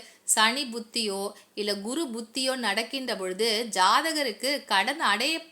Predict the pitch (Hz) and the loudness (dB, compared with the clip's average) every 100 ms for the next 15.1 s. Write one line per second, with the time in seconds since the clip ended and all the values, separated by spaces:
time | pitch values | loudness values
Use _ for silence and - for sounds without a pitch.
0 | 233 202 202 269 302 254 233 214 196 196 | 2 4 4 2 -2 -6 -6 0 0 0
1 | 247 - 269 196 190 220 180 165 - - | -4 -4 -4 -4 -6 -6 -6 -8 -12 -18
2 | _ _ _ _ _ - - 208 - 247 | _ _ _ _ _ -10 -6 -6 -4 -2
3 | 277 302 285 277 233 220 254 285 294 262 | 0 2 2 2 -2 -2 -2 -2 -6 -4
4 | 254 226 214 233 254 277 233 214 214 208 | -4 -2 -2 -2 -4 -6 -2 -2 -2 -6
5 | 302 - - - - 208 208 208 208 208 | -6 -8 -20 -20 0 0 0 -4 0 0
6 | 240 311 311 262 233 196 190 190 269 277 | 0 -4 -6 -2 -2 0 2 4 4 2
7 | 233 226 247 247 220 208 196 208 226 202 | 0 -2 -2 -2 -4 -2 -2 -2 -4 -4
8 | 185 180 190 240 180 - _ _ - - | -4 -6 -2 0 -2 -6 _ _ -2 4
9 | 240 277 339 262 220 - 330 240 240 311 | 6 6 0 -4 -10 -4 -4 -2 -4 -6
10 | 262 262 - 302 233 214 285 277 269 214 | -6 -8 -4 -2 0 0 -2 -6 -4 -4
11 | 202 185 220 320 - 196 180 170 - 190 | -4 -2 0 -2 -4 -6 -4 -6 0 2
12 | 208 339 - - 214 214 214 233 403 - | 2 -2 -8 -10 -2 0 0 -2 -6 -14
13 | - 180 202 339 - 302 262 247 202 185 | -10 -2 0 0 0 -2 -2 -4 -4 -2
14 | 180 170 196 196 285 285 180 170 156 - | 0 0 -4 -6 -8 -6 -8 -4 -6 -6
15 | 160 | -16